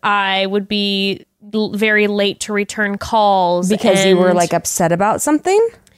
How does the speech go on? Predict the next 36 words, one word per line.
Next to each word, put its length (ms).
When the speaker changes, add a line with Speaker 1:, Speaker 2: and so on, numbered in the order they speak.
Speaker 1:
A 80
lot 160
of 60
times 220
it 60
was 180
because 220
I 60
was 140
upset, 440
yeah. 260
Speaker 2:
Mm. 280
Speaker 1:
So 160
what 120
would 100
happen 400
was, 480
because 360
I 100
wasn't, 380
I 100
was 120
horrible 420
at 120
confrontation, 1000
that 240
I 120
didn't 220
have, 460
like, 220
the 100
cojones 640
to 60
be 60
like, 180
"Hey, 380